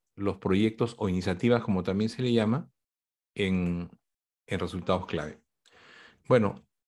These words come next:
apunten sus preguntas, por favor, o vayan haciéndolas de una vez para irlas reco-, recolectando, eh, y poder contestarlas luego al final. Eh, ahora último,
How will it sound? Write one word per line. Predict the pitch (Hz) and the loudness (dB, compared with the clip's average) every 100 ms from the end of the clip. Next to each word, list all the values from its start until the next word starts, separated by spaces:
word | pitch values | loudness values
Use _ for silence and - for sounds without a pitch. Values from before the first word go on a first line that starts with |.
| - | -4
apunten | 98 123 139 | 2 4 4
sus | 135 120 | 4 2
preguntas, | 117 101 131 131 127 | 6 6 6 4 2
por | 117 | 2
favor, | 104 120 - | 2 2 2
o | 95 | 2
vayan | 101 120 110 | 2 2 0
haciéndolas | - 123 120 117 127 147 - | -2 0 2 2 0 -4 -10
de | 95 92 | -4 0
una | 113 104 | 4 4
vez | 123 147 | 4 2
para | 98 90 | 0 0
irlas | 101 107 | 0 -2
reco-, | 104 85 - - | -2 -4 -6 -2
recolectando, | 90 87 85 80 117 110 113 185 - - _ _ _ - | 0 0 -2 -2 2 4 4 2 -6 -20 _ _ _ -4
eh, | 98 87 85 | 0 2 2
y | 104 | -2
poder | 101 98 101 | 4 4 6
contestarlas | 104 95 - 107 107 | 2 -2 0 2 2
luego | 101 107 | 4 2
al | 104 | 2
final. | 95 104 135 - _ _ _ _ - | 0 0 -2 -6 _ _ _ _ -6
Eh, | 104 95 92 - | 0 0 0 0
ahora | 113 117 | 2 4
último, | 120 120 123 113 92 | 4 4 2 2 0